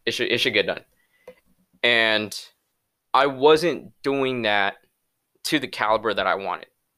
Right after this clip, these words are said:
And the reason why, and I'm not trying to point fingers at anybody, and I'm not trying to say that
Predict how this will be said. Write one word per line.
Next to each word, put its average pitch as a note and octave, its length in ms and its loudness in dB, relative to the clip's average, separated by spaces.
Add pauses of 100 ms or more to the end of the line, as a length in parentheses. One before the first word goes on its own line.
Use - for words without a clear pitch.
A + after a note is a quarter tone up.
(1040)
And D3+ 180 2
the D3 60 4
reason D#3 460 -2
why, G#2+ 280 4
and C3 100 0
I'm A#2 160 0
not C3+ 260 2
trying B2 220 -2
to A2 60 -2
point - 320 -8
fingers A#2 300 -6
at G#2+ 140 2
anybody, A2 440 0
and A2 80 2
I'm G2 100 -2
not G#2+ 180 2
trying A#2+ 180 -4
to A#2 60 -4
say A2 320 2
that G2+ 260 2